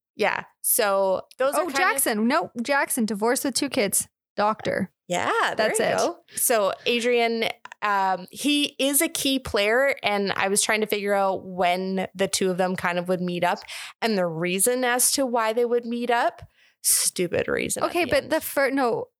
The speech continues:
Speaker 2: the first time they meet up, the doctor, Adrian,
Speaker 1: Yeah.
Speaker 2: and Jackson, is because Jackson is trespassing on,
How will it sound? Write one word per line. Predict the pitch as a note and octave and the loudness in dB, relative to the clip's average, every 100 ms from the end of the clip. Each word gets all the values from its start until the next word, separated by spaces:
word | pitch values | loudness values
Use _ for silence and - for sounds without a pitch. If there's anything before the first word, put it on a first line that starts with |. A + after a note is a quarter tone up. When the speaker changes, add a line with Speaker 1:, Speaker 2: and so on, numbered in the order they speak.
| _ | _
Speaker 2:
the | A#3+ C4+ | -2 -2
first | - B3+ C4+ - | 0 0 2 0
time | D#4 | 0
they | D#4+ E4 | 2 2
meet | E4 | 2
up, | F4 F4 | 0 0
the | C#4+ | -2
doctor, | A#3+ A3+ A#3 C#4 C#4 D4 - _ | 0 0 0 0 0 0 -6 _
Adrian, | - A#3 A#3 C4 C#4 D4+ - | 0 2 2 0 0 -2 0
Speaker 1:
Yeah. | G#3+ D3+ E3 | 0 0 -2
Speaker 2:
and | A#3 A#3 A3 G#3 - - | 0 2 0 -2 -10 -10
Jackson, | G#3+ G#3 G3 - C4+ D#4+ - - - | -2 0 0 0 0 -2 -4 -14 -4
is | B3 | -2
because | B3 A#3+ C4+ A3+ | 0 0 0 0
Jackson | A#3 G#3+ - B3+ | 0 0 0 0
is | B3+ - - | 0 -2 -6
trespassing | - C4+ D4 - B3 G#3 G#3+ G#3 G#3 G#3+ - - _ _ _ - | -2 0 0 0 0 0 2 2 2 2 -2 -10 _ _ _ -2
on, | A3+ G#3+ G#3 G#3 G#3 G#3 G3+ G3+ - | 0 2 2 2 2 0 0 0 -2